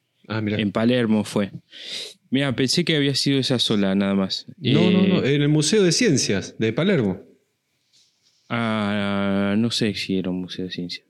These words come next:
Speaker 2: la
Speaker 1: Era el
Speaker 2: verdad,
Speaker 1: Museo
Speaker 2: no
Speaker 1: de
Speaker 2: sé.
Speaker 1: Ciencias que está ahí en Palermo, al lado de un predio tipo shopping abierto, ese, está el museo ahí.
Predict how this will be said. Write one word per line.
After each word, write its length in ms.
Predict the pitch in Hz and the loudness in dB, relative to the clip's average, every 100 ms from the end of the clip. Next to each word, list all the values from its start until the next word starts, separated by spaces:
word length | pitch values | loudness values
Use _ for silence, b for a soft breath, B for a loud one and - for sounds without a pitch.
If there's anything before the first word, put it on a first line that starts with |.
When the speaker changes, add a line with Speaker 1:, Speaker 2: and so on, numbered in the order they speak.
| _ | _
Speaker 2:
la 80 | 143 | -2
Speaker 1:
Era 80 | 143 | 0
el 40 | |
Speaker 2:
verdad, 100 | 139 | 2
Speaker 1:
Museo 240 | 139 - 170 | 0 0 0
Speaker 2:
no 60 | |
Speaker 1:
de 60 | 156 | 2
Speaker 2:
sé. 60 | - | 2
Speaker 1:
Ciencias 280 | 190 175 135 | 0 0 0
que 60 | |
está 160 | 135 156 | -2 0
ahí 100 | 156 | 0
en 140 | 135 | 0
Palermo, 540 | 131 147 131 101 92 - _ _ _ | -2 -2 0 -2 -4 -10 _ _ _
al 140 | 107 127 | -2 2
lado 160 | 135 | 2
de 60 | 131 | 2
un 160 | 120 | 2
predio 480 | 131 139 139 127 117 | 0 0 2 2 0
tipo 260 | - 117 110 | 0 -2 0
shopping 340 | 139 127 120 | 0 0 0
abierto, 600 | 104 123 160 156 113 90 120 | 0 2 0 0 -2 -4 -6
ese, 240 | 117 - | -6 -6
está 200 | 107 - 117 | -10 -4 -2
el 120 | 107 | -2
museo 400 | 104 - 120 110 | -2 -2 -2 0
ahí. 280 | 120 160 | -2 -4